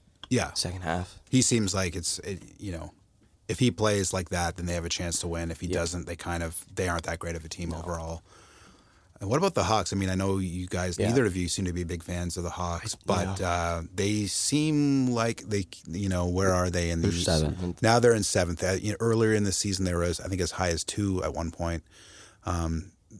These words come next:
Speaker 1: they're now
Speaker 2: No, they're
Speaker 1: twelve and
Speaker 2: playing
Speaker 1: thirteen,
Speaker 2: really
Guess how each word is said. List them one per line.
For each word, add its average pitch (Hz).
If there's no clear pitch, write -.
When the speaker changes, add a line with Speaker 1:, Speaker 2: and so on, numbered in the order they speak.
Speaker 1:
they're 101
now 95
Speaker 2:
No, 87
they're 92
Speaker 1:
twelve 110
and 120
Speaker 2:
playing 104
Speaker 1:
thirteen, 92
Speaker 2:
really 92